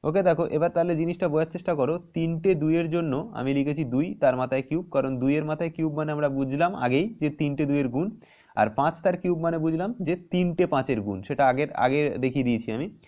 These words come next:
তাহলে দেখো এইটা ঘনক হওয়া সম্ভব, কারণ দুইয়ের কিউব, পাঁচের কিউব, তাহলে এটা হচ্ছে তোমার ঘনক হওয়া সম্ভব, কারণ তিনখানা দুই রয়েছে, পা-, আহ, পাঁচ রয়েছে তিনখানা। তাহলে এক্ষেত্রে actually আমরা করছিটা কি? দেখো দুই, আহ, দুই আর দুইয়ের মাথায় কিউব আছে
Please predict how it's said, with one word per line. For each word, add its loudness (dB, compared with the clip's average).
তাহলে 2
দেখো 2
এইটা 2
ঘনক -2
হওয়া 0
সম্ভব, -2
কারণ 0
দুইয়ের 0
কিউব, -4
পাঁচের -2
কিউব, -4
তাহলে 2
এটা 2
হচ্ছে -2
তোমার -4
ঘনক -2
হওয়া 0
সম্ভব, -4
কারণ 0
তিনখানা -2
দুই 0
রয়েছে, -2
পা-, -4
আহ, -2
পাঁচ -2
রয়েছে -2
তিনখানা। -4
তাহলে 4
এক্ষেত্রে 0
actually 2
আমরা 2
করছিটা -2
কি? -4
দেখো 2
দুই, 2
আহ, 4
দুই -2
আর 6
দুইয়ের 2
মাথায় 0
কিউব 0
আছে 2